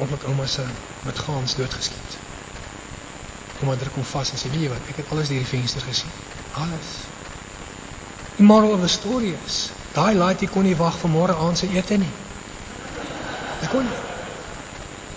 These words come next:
Hy irriteer oupa op die plaas, vier die laai hom af by die huis, sê vir sy, "Ek weet," sê vir sy vrou, "Ek weet nie hoe die kind aangaan nie." Hy wil net eet.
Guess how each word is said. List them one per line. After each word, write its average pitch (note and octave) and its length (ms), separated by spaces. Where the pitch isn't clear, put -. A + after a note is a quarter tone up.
Hy F#3 60
irriteer G#3 460
oupa G3 300
op E3 100
die D3 120
plaas, F#3+ 540
vier G3+ 220
die G3+ 120
laai E3+ 240
hom F3 160
af E3 120
by E3 80
die E3 120
huis, E3 120
sê F3+ 180
vir E3 100
sy, F3 80
"Ek D3+ 160
weet," F3 120
sê - 100
vir F3 120
sy E3+ 140
vrou, E3+ 160
"Ek C#3 80
weet E3 100
nie F3 80
hoe E3 100
die D#3 140
kind E3+ 100
aangaan D3 300
nie." - 260
Hy D3 80
wil F#3 60
net F3+ 100
eet. G3 280